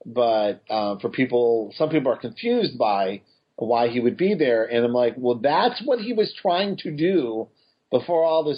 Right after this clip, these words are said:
superhero stuff got in his way." So won't that be cool to, um, um, to,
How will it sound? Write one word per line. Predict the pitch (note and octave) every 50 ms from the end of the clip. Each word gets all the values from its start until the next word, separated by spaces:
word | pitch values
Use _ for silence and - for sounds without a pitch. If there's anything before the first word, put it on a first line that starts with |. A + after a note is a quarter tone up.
| - -
superhero | G#3+ F#3 E3+ D3 C#3+ C3+ B2 A#2 A2 G#2
stuff | - - A2+ G#2 - -
got | A#2 F#2+ F2+
in | G2
his | F#2+ F#2+ -
way." | F2+ D#2+ D2+ C#2+ C#2+ - -
So | G#2+ G2+ G2 F#2+ F#2 F#2+ _ _ _ _ _
won't | - B2+ C3+ B2
that | C3 C3+ C3+ C3+
be | C3 B2 A2+
cool | - B2 A2 G2 F#2+ F#2 -
to, | - G2+ F#2+ F#2+ F#2+ F2+
um, | F2+ F#2+ F#2 F2+ F2 E2+ E2+ F2 _ _ _ _ _ _ _ _ _ _ _ _ _ _
um, | - F#2+ G2 F#2+ F2+ F2+ E2+ E2 F2+ - - _ _ _ _ _ _ _ _ _ _ _ _ _ _ _ _ _ _ _ _ - G2 -
to, | - A#2 G#2 G2+ G2 F#2 - G#2